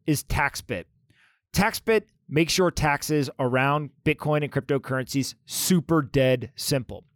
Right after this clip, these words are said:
The I R S recently released new tax forms for the two thousand and nineteen tax year, which require all taxpayers to attest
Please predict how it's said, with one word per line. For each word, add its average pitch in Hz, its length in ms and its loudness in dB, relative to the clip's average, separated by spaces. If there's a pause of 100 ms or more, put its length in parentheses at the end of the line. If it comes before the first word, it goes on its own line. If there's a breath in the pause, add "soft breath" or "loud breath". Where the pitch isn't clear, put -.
(420 loud breath)
The 165 140 4
I 208 100 4
R 226 160 6
S 185 220 2
recently 170 460 2
released 143 520 0
new 151 220 2
tax 156 320 0
forms 135 260 -4
for - 80 -18
the 127 80 -4
two - 160 -6
thousand 170 300 0
and 165 80 -6
nineteen 165 340 -4
tax 131 340 -2
year, 123 200 0
which 131 180 -2
require 139 340 0
all 147 260 0
taxpayers 135 680 0
to 135 180 -2
attest 135 460 -4